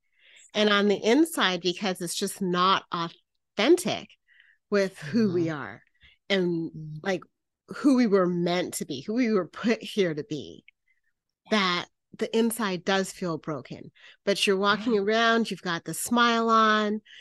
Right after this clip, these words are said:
Speaker 1: you know, especially these days if people are posting, you know, "I'm living my best life," and "I'm posting by the
Speaker 2: <laughs>
Speaker 1: hot car," and
Speaker 2: <laughs>
Speaker 1: all of that. And
Speaker 2: Yep.
Speaker 1: on the inside, they're, like,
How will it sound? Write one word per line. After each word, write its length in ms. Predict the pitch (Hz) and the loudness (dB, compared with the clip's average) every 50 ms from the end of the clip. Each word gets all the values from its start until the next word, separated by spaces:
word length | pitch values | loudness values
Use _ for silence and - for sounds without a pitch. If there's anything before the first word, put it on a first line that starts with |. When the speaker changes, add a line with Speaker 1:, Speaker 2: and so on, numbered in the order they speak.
| - _ - | -20 _ -2
Speaker 1:
you 120 | 208 226 | 2 2
know, 360 | 208 190 185 175 175 175 165 - | 4 4 2 2 0 0 -2 -4
especially 640 | 175 175 - - 226 214 220 220 - 220 233 220 202 | -6 -10 -4 0 2 2 2 2 -2 -2 -2 -2 0
these 320 | 180 208 202 202 202 - | 0 0 0 0 -2 -2
days 380 | - 208 202 196 196 196 208 208 | 0 2 4 4 4 2 2 0
if 140 | 185 - _ | -4 -4 _
people 400 | - 220 196 - - 202 190 180 | -6 -6 -6 -2 -2 -2 0 0
are 180 | 170 156 151 151 | 0 -2 -4 -6
posting, 800 | - - 247 226 226 247 - - - 247 214 208 202 196 233 | -6 0 2 2 2 2 0 0 0 2 2 4 4 2 2
you 80 | 214 180 | 0 -2
know, 140 | 170 170 170 | -2 -4 -4
"I'm 100 | 170 175 | -2 0
living 220 | 220 240 240 254 262 | 2 2 4 6 6
my 100 | 247 240 | 6 6
best 280 | 262 254 254 - - | 6 4 4 4 0
life," 480 | 254 247 247 262 262 262 254 247 269 262 _ - | 2 4 4 6 6 4 4 2 -2 -8 _ -4
and 160 | 226 196 175 | -4 -2 -2
"I'm 120 | 165 160 165 | -2 -4 -2
posting 420 | - 247 220 220 220 - 226 233 | 0 0 0 0 0 -2 -2 0
by 180 | 202 185 190 180 | 2 2 2 2
the 80 | - 269 | 2 0
Speaker 2:
<laughs> 0 | |
Speaker 1:
hot 360 | - - 247 - - - - | 2 2 2 2 2 0 -6
car," 720 | - - 285 269 254 254 254 254 247 247 247 247 269 - - - - - - - - _ - | -4 2 4 6 6 8 8 6 6 4 4 2 -2 -8 -14 -20 -18 -18 -18 -20 -18 _ 0
and 460 | 220 220 214 208 214 208 196 196 208 - | 2 4 4 4 4 4 2 0 -2 -2
Speaker 2:
<laughs> 120 | - 294 | 0 2
Speaker 1:
all 260 | 233 247 254 277 285 | 4 4 4 4 4
of 120 | 262 247 233 | 0 0 0
that. 420 | 269 302 320 220 208 185 262 269 - _ _ _ _ _ _ _ 151 - 151 | -2 -2 -2 -2 -2 -2 -4 -6 -10 _ _ _ _ _ _ _ -18 -6 0
And 140 | 208 262 269 | 2 4 6
Speaker 2:
Yep. 0 | |
Speaker 1:
on 200 | 269 269 294 320 | 6 6 6 6
the 160 | 269 254 - - - | 2 2 0 0 0
inside, 840 | 277 302 349 370 349 - - 311 277 214 202 196 214 262 233 233 254 | 2 2 2 2 0 -2 -6 -4 -2 0 0 0 0 -2 -4 -4 0
they're, 220 | 233 233 269 277 | 0 2 2 2
like, 260 | 277 269 254 220 - | 0 0 0 -2 -2